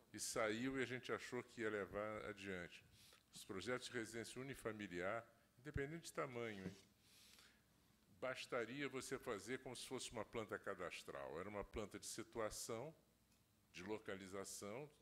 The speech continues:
você localizava, situava, dimensionava e dava as bases do que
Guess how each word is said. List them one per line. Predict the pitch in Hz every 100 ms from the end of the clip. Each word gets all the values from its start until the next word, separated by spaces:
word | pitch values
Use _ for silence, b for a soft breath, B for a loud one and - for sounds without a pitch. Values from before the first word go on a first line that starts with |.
| -
você | - 101
localizava, | 92 95 104 98 85 90 92 117 143
situava, | 127 - 113 - 87 104 127 139
dimensionava | 123 107 107 113 - 110 85 87 98 117 123 131 - b b b b b
e | 104
dava | 107 107 104 117 127
as | 110
bases | 90 101 113 131 104 90 78
do | 92 92
que | - 101 101 104 76